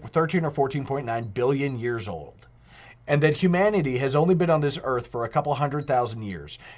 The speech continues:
you are a fool if you hold both that truth, quotation marks for that, and the truth, again, quotation marks,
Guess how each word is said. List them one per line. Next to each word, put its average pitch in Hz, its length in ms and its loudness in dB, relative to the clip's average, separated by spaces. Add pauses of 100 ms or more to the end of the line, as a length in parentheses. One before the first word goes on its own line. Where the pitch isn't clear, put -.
you 131 240 2
are 131 300 8
a 139 220 4
fool 277 1000 12 (2250)
if 180 220 4
you 170 120 6
hold 147 440 4
both 233 380 6 (240)
that 165 440 8
truth, 151 680 -2 (720)
quotation 123 560 -2
marks 90 240 -10
for 90 140 -14
that, 90 240 -12 (880)
and 208 340 6
the 156 80 4
truth, 131 800 -4 (180)
again, 104 320 -8
quotation 101 540 -10
marks, 87 400 -12